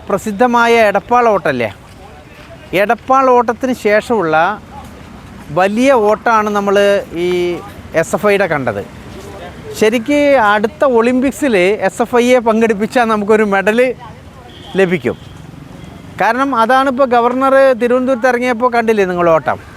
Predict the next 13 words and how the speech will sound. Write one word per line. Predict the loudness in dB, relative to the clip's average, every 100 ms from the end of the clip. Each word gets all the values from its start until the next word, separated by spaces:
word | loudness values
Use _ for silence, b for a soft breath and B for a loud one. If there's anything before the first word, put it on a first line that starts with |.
| -20 -20 -20 -20 -20 -20 -20 -20 -20 -20 -18 -16 -14 -12 -8 -6 0
യ-, | 2 2 0 -6 -2
യഥാർത്ഥത്തിൽ | 2 2 2 -2 0 0
എന്തിനു | 0 0 0
വേണ്ടിയാണ് | 0 2 0 0
ഈ, | 0 -2 -4 -2 2
ഈ | 2 2 0 -6 -12
സമരം | -4 -2 0 0
നടത്തുന്നത്? | 0 -2 -4 -4 -6 -10 -14 -16 -16 -8 0
എന്ത് | 0 2 0
സമരമാണ് | 0 2 2 2 2
നടത്തുന്നത്? | 0 -2 -6 -6 -8 -12 -14 -14 -14 -12 -10
ഇപ്പോൾ | -2 2 4 2 0
ഗവർണറെ | 0 0 0 0 2 2 0